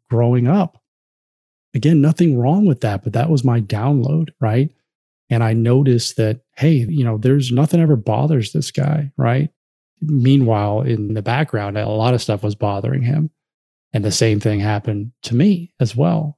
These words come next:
because I chose to shove everything down and push everything down and not deal with it, not deal with the fact that I didn't know the answer, that I needed help because of my ego. And as men, you know, our ego gets in the way and it prevents us. It really does hold us back.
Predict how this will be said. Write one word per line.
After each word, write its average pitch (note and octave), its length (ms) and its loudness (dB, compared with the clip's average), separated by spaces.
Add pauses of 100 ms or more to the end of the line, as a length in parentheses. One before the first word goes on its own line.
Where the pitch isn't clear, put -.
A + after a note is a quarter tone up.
(120)
because A#2 260 0
I A2 140 0
chose C3+ 560 0
to B2 140 0
shove A#2 340 0
everything A2 440 -2
down G#2+ 300 -2
and G#2 100 -8
push B2 280 0
everything A2 420 0
down G#2+ 280 -2
and G2+ 120 -8
not G#2+ 400 -4
deal A#2 380 2
with C#3 240 -4
it, E3+ 260 -2 (260)
not A2+ 200 -2
deal B2 180 2
with A2+ 140 0
the A2 80 -6
fact G#2+ 340 -2
that A2+ 120 -2
I G#2 60 -4
didn't A2+ 380 -2
know A2 200 -2
the G#2+ 240 -2
answer, B2+ 300 0
that G#2+ 140 -2
I G#2 140 0
needed G#2+ 400 0
help G#2+ 380 -2 (500)
because A2+ 240 0
of G#2 100 -2
my G#2 160 -2
ego. B2+ 580 2 (600)
And G#2 560 0
as A2+ 260 -2
men, B2 640 0 (100)
you D#3 260 -6
know, G#2+ 160 -2
our G#2+ 140 0
ego A2+ 260 2
gets A2 260 -2
in G#2+ 100 -2
the G2 80 -4
way G#2 300 -2
and G#2+ 80 -4
it G#2 100 -8
prevents A2+ 460 -2
us. G2 160 -4
It C#3+ 100 -2
really D3+ 200 4
does A#2+ 240 0
hold A2 260 -2
us G2 120 -8
back. B2 440 -6